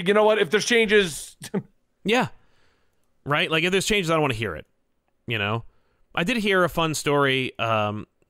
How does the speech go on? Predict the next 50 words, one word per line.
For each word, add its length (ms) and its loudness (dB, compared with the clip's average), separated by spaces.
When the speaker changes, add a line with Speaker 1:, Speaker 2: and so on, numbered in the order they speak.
Speaker 2:
from 320 0
him 540 -6
where 140 -10
he 100 -4
was 100 -4
talking 440 -4
to 380 -6
D'Onofrio, 540 -4
and 100 -8
he 60 -6
was 160 -8
like, 240 -6
for 140 0
the 80 2
first, 300 -2
like, 120 -2
couple 220 -2
of 60 -2
years, 540 -2
he 160 -8
was 180 -6
like, 240 -4
uh, 320 -2
he's 220 -14
like, 180 -10
"I 140 -2
would 100 -4
talk 240 -2
to 80 -8
Vinny, 280 -6
and 100 -10
Vinny 180 -10
would 80 -10
be 60 -8
like, 220 -12
'They're 100 -10
gonna 120 -10
call 280 -6
us, 300 -10
and 120 -6
we're 80 -8
gonna 100 -10
come 160 -6
back.'" 440 -6
And 120 -12
he's 160 -10
like, 180 -6
"Dude, 220 -10
it's 120 -14
over. 420 -14